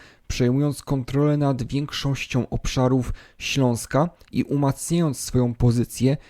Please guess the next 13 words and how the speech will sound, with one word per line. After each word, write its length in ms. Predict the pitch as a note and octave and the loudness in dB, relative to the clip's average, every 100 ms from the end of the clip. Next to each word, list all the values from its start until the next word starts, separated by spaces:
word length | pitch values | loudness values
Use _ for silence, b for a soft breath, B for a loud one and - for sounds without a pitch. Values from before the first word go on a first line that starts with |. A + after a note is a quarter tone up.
| b - | b 0
jako 400 | B2 - C3 - | 0 2 0 0
nowego 600 | B2 B2+ B2+ C3 D3+ - | 0 2 2 2 2 2
europejskiego 880 | B2+ C3+ C3+ C#3+ C3 - B2 A#2+ A#2+ b b - | 2 2 2 2 2 0 -2 0 0 b b -2
mocarstwa. 760 | A2+ - C3 A#2 - - - - b b b - | -2 2 4 4 -2 -10 -14 -18 b b b 4
Równocześnie, 840 | C3+ C3+ C3 - G3 - - C2+ - b - | 4 6 2 4 4 4 -4 -8 -8 b -2
mniej 160 | A#2+ | 2
więcej 280 | B2 C#3 C#3 | 2 2 0
w 60 | - | 0
tym 160 | C3+ | 0
samym 320 | B2+ C#3+ D3+ D3+ | 0 2 2 2
czasie, 540 | D3 A#2 - B2+ D#3+ b b b b b - | 2 2 2 2 2 b b b b b -8
wzrosło 580 | A2 C#3+ D#3 - F3+ D#3+ | 0 4 4 2 0 2
znaczenie 560 | C#3+ C#3 D3+ D#3+ D#3 | 2 0 0 2 0